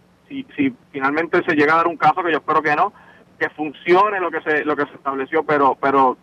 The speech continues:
la, el, el mecanismo que han utilizado, la manera en que han llevado el mensaje, parece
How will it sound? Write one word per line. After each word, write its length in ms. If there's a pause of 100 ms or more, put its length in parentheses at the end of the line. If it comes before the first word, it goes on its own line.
la, 400
el, 120 (200)
el 80
mecanismo 480
que 80
han 80
utilizado, 500
la 120
manera 320
en 80
que 100
han 100
llevado 260
el 40
mensaje, 420
parece 380